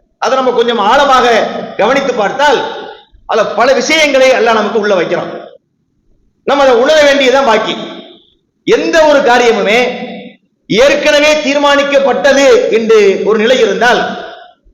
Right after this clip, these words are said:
அதை நோக்கி நம்முடைய உள்ளம் கொஞ்சம் இறங்கி போயிடும். உதாரணம் எப்படி நம்ம புரிஞ்சுக்கலாம்? ஒரு ஆளுக்கு உடம்பு சரியில்லை,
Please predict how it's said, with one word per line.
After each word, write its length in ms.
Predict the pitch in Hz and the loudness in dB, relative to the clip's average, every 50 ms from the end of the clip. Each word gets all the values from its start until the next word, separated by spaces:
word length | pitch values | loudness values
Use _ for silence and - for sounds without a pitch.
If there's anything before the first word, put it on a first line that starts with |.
| _ _ | _ _
அதை 240 | - - 254 269 277 | -6 -2 0 0 2
நோக்கி 360 | 254 254 277 294 294 285 294 | 2 4 4 4 2 2 0
நம்முடைய 320 | 285 269 254 247 233 226 220 | 0 0 2 2 2 2 2
உள்ளம் 240 | - 277 277 247 220 | 2 0 0 0 0
கொஞ்சம் 240 | 220 208 214 190 | 0 0 -2 -2
இறங்கி 280 | 180 202 254 294 285 254 | 0 0 0 0 0 -2
போயிடும். 400 | 175 190 180 156 - - - - - - - - _ _ _ _ _ _ _ _ _ _ _ _ | -2 -2 -2 -2 -4 -6 -12 -14 -16 -18 -20 -20 _ _ _ _ _ _ _ _ _ _ _ _
உதாரணம் 420 | - 202 254 269 262 262 262 240 | -2 0 2 2 2 2 2 2
எப்படி 220 | 226 220 - - 226 | 0 0 0 0 -2
நம்ம 180 | 226 220 - | -2 -2 -2
புரிஞ்சுக்கலாம்? 720 | 214 214 202 214 202 196 196 190 190 - - - - - - - - - - - - - - - - - - | -2 -4 -2 -2 -2 -2 -2 -2 -4 -8 -10 -12 -12 -10 -8 -8 -8 -8 -8 -10 -12 -12 -12 -12 -12 -8 -4
ஒரு 140 | - 220 220 | -2 0 2
ஆளுக்கு 240 | 214 214 226 208 226 | 2 2 2 2 2
உடம்பு 240 | 208 220 233 226 202 | 2 2 0 -2 -2
சரியில்லை, 340 | 202 180 175 170 160 139 | -2 -2 -2 -2 -2 -4